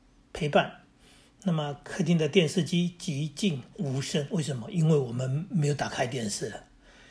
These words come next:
因为孩子写功课的时间怎么适合看电视？我们大人看电视就对他是一种干扰。这样子孩子很专注，我们很轻松。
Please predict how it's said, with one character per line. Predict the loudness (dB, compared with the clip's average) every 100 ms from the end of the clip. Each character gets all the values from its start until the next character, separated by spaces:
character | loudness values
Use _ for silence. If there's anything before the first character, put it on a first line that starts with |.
| -8 6
因 | 8
为 | 8
孩 | 4 2
子 | 2 2
写 | 4 6 4 4
功 | 6 10
课 | 10
的 | 8
时 | 4 -2
间 | -2 -2 -4 -18 -16 0
怎 | 2
么 | 2 0
适 | 2 2
合 | 2 0
看 | -2 -2
电 | -2 -4
视？ | -6 -8 -10 -18 -20 -20 -4
我 | -2
们 | 0 0
大 | 2 2
人 | 0
看 | 0 0
电 | 2 0
视 | -2
就 | -2 -2
对 | -2 -4
他 | -2 -4
是 | -4 -6
一 |
种 | -6 -6
干 | -4 -6 -6
扰。 | -10 -14 _ _ -20 -20 _
这 | 4 6
样 | 6 2
子 | -6 -10
孩 | -6 -4
子 | -4
很 | -4 -6
专 | -2 0
注， | 2 0 -2 -16 -20 -20 -20 _ _ _
我 | -2 4
们 | 4
很 | 2 0
轻 | 4 6
松。 | 8 6 4